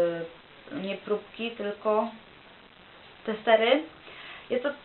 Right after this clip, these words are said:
one są, to jest, to jest szminka z Celi. Ona ma taki, e, one mają takie brązowe pudełka. Ja mam tu numerek dwadzieścia osiem kryjący, pisze. E, tak ona wygląda.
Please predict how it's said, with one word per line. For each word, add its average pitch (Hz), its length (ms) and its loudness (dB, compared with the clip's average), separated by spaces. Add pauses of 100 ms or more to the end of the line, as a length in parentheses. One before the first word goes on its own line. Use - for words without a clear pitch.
(680)
one 302 200 4
są, 285 200 2
to 269 80 6
jest, 262 120 6 (180)
to 269 60 10
jest 247 460 6
szminka 277 340 2
z - 120 -12
Celi. 226 480 4 (260)
Ona 233 400 4
ma 226 140 4
taki, 220 600 0
e, 196 200 8
one 233 120 0
mają 240 140 4
takie 226 160 -2
brązowe 226 340 2
pudełka. 208 720 4 (380)
Ja 214 120 4
mam 262 180 6
tu 269 80 -2
numerek 247 320 2
dwadzieścia 226 480 2
osiem 233 340 4
kryjący, 196 800 4
pisze. 175 520 6 (540)
E, 180 160 10
tak 247 220 2
ona 240 200 4
wygląda. 190 800 6